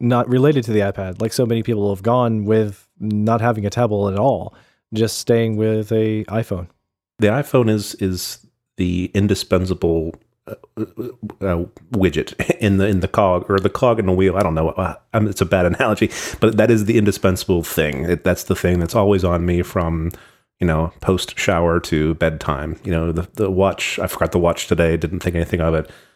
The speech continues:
Speaker 2: Uh, obviously, I'm not sitting down at my iMac all the time, and, and I'm not even sure where my iPad, uh, is right now, but my phone is right there. <laughs> You know, it's kind of one of those things.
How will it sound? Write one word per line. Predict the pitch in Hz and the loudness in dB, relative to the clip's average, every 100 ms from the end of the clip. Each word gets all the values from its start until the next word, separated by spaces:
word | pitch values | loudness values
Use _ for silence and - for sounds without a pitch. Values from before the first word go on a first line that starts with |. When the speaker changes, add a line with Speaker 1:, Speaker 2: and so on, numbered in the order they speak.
| _ _ | _ _
Speaker 2:
Uh, | 78 - | -6 -2
obviously, | 82 82 82 | -2 0 -2
I'm | |
not | 80 - | -2 -2
sitting | 90 82 | -2 0
down | 82 | 0
at | 80 | 0
my | 82 | -2
iMac | 85 85 85 85 | 0 0 0 0
all | 82 | -2
the | |
time, | 80 87 82 85 | 0 0 0 0
and, | 82 85 - _ _ _ | 0 -4 -8 _ _ _
and | 90 78 | -2 0
I'm | 80 | 0
not | 82 | 0
even | 85 | 0
sure | 80 - 87 | -2 -2 0
where | 82 | 0
my | 85 82 82 | 0 -2 -2
iPad, | - 85 82 80 _ | 0 0 -2 -8 _
uh, | 90 82 | -6 -2
is | 92 82 | -2 0
right | 82 80 | -2 -2
now, | 78 80 | -4 -2
but | - | -4
my | 92 85 | -2 -4
phone | - 120 160 | 0 0 0
is | - - | -2 -6
right | - 87 - | -4 -4 -2
there. | - - - | -6 -6 -8
<laughs> | - - 107 - | -10 0 0 2
You | |
know, | 92 | 2
it's | 90 92 - | 2 -2 -6
kind | - | -2
of | 92 | 0
one | 90 | 0
of | 90 | 0
those | 87 87 | -2 -4
things. | - 90 - 104 | -4 -4 -4 -8